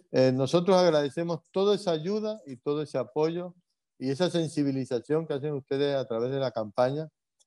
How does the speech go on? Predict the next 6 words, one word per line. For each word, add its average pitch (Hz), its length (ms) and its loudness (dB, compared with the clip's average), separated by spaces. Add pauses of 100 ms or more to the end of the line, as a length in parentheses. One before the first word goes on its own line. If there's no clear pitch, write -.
(220)
pues, 113 300 4
para 117 340 0
que 113 320 -2
no 117 560 -2
se 160 180 4
pierda, 160 640 4